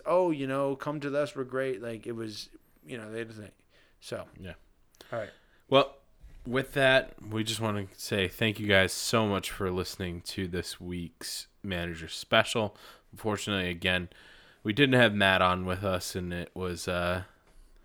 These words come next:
Speaker 2: I'm sure he would have had a lot of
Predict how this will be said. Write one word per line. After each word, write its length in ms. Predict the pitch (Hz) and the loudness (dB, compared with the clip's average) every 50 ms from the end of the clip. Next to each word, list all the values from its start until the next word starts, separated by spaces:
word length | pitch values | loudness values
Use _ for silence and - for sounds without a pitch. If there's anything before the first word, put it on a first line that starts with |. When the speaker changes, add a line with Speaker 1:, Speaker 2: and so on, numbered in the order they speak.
| _ _ _ _ - | _ _ _ _ -12
Speaker 2:
I'm 300 | 87 90 87 90 90 85 | -10 -8 -8 -8 -8 -8
sure 260 | - - - 104 95 87 | -8 -6 -4 -4 -4 -6
he 240 | 85 92 90 92 | -4 -6 -6 -6
would 200 | 95 101 104 98 | -6 -6 -6 -6
have 100 | 90 87 | -6 -4
had 220 | - 98 87 82 - - | -4 -2 -2 -2 -4 -6
a 80 | - | -4
lot 500 | 113 110 104 101 98 92 95 92 - - | -4 -4 -2 0 4 4 4 4 4 0
of 160 | 95 95 87 | -6 -8 -8